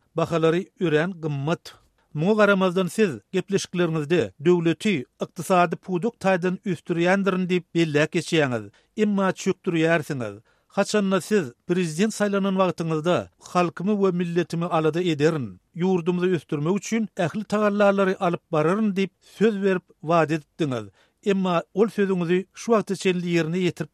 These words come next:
bilmediňiz. Bulardan başga da halkyna we milletine şeýle bir güýçli we aýlyganç zulumlar etdirýärler. Siziň bularyň hemmesinden habaryňyz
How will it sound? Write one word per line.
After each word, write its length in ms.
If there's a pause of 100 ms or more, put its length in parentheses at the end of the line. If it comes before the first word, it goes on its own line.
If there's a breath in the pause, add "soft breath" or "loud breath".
bilmediňiz. 560 (520)
Bulardan 460
başga 340
da 220 (100)
halkyna 500
we 160
milletine 640 (120)
şeýle 480
bir 160
güýçli 500 (100)
we 120
aýlyganç 600
zulumlar 440
etdirýärler. 920 (500)
Siziň 500
bularyň 440
hemmesinden 520
habaryňyz 500